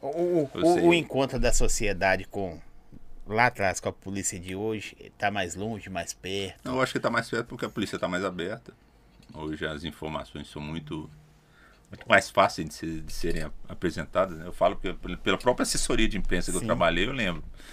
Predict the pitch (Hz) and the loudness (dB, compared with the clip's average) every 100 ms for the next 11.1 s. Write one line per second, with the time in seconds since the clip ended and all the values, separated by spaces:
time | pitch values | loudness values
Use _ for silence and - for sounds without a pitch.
0 | - - - - - 87 101 - 104 98 | -16 -18 -20 -16 -6 0 2 4 6 4
1 | - - 95 95 92 95 104 - 110 110 | 2 0 0 2 0 0 0 2 4 4
2 | 104 98 98 95 104 110 90 101 104 - | 4 0 -2 0 2 2 6 8 8 4
3 | 85 95 - - - - - - - 87 | -2 -2 -8 -18 -20 -20 -20 -14 -2 0
4 | 80 78 78 82 - 92 - 92 80 101 | 0 0 2 2 6 4 6 0 0 0
5 | 104 92 85 87 87 95 - 92 90 90 | 2 2 0 -2 -4 -2 2 2 2 0
6 | - 95 - - 117 107 107 - 92 85 | -2 -2 -2 -2 4 4 4 0 0 0
7 | - 82 80 - - - 110 113 - 90 | -2 -2 -2 -4 -10 -6 -2 -2 0 0
8 | 82 85 85 90 98 101 127 156 - - | 4 2 2 0 -2 -2 -2 -4 -10 -20
9 | - - 107 117 120 - 107 104 98 92 | -10 -6 -2 0 0 2 4 6 6 4
10 | - 90 107 - - 120 85 - - - | 4 4 4 2 2 6 6 4 2 2